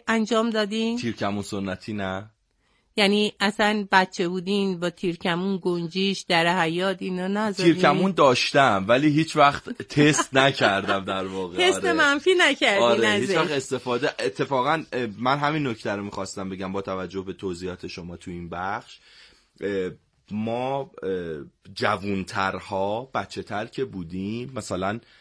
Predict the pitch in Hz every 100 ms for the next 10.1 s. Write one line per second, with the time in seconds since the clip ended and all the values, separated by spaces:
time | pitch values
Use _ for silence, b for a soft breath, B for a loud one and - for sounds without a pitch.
0 | b - 104 104 - - 90 95 87 104
1 | 90 92 101 117 113 98 95 98 - -
2 | 107 95 98 92 - 135 123 101 101 87
3 | 80 B B B B - 95 90 82 -
4 | 110 - 117 143 139 - 101 90 82 90
5 | 87 80 92 95 101 98 95 90 90 -
6 | 92 87 95 92 - 131 - 95 80 -
7 | _ 107 95 98 - 92 - - _ -
8 | - 285 339 302 214 208 226 269 247 -
9 | 247 233 208 117 123 110 113 123 151 185